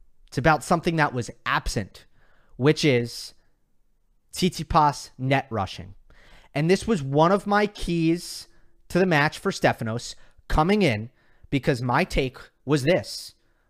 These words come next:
My take was that neutrality is not gonna be a good thing for Stefanos. Djokovic is going to outduel him, outsmart him, dissect him, pick him apart,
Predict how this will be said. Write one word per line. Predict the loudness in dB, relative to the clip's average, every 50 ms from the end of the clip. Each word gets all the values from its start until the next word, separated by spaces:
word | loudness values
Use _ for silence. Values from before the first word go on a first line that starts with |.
| _
My | -4 0 0 0
take | 0 0 0 0 0 -2 -4
was | -4 -2
that | -2 -2 -2 -2 -4
neutrality | -4 -4 -4 -4 -6 -2 2 4 4 4 6 4 4 2 0 -2 -4 -6 _ _ _ _ _
is | -4 -4 0
not | 2 2 2 2 2
gonna | 0 0 0 2
be | 2 2
a | 4
good | 4 2 0 2
thing | 0 -2 -2
for | -2 -4 -8
Stefanos. | -4 -2 -2 -2 -2 -6 -10 -12 -14 -16 -18 -18 -18 -20 _ _ _ _ _ _ _ _ _ _ -16 _
Djokovic | 4 4 4 4 4 0 -2 -2 -2 -4
is | -6 -2
going | 0 0 0 0 -2 -6 -8
to | -8 -6 -6 -6 -6 -8 -10 -14 _ _ _ -20 -20 -20 -20 -20 -20 _ _ _ _ _ _ _ _ _ _ _ _ _ _ _ _ _ _ _ _ _ _ _ _ _ _ _ 0
outduel | 2 2 2 0 -2 -8 -2 2 4 4 6 4 2 2
him, | 0 0 0 -2 -4 -10 -14 _ _ _ _ _ _ _ _ _ _ _ _ _ -6
outsmart | -6 -6 -6 -8 -12 -8 -2 2 4 4 4 2 0
him, | -2 -4 -4 -4 -6 -10 -14 _ _ _ _ _ _ _ _ _ _ _ _ _ _
dissect | _ -4 -4 -4 -6 -10 -4 0 2 2 2 0 -2 -2
him, | -2 -2 -2 -2 -6 -6 _
pick | -4 -4 -4 -4
him | -6 -6
apart, | -6 -8 0 4 6 6 8 6 4 0 -4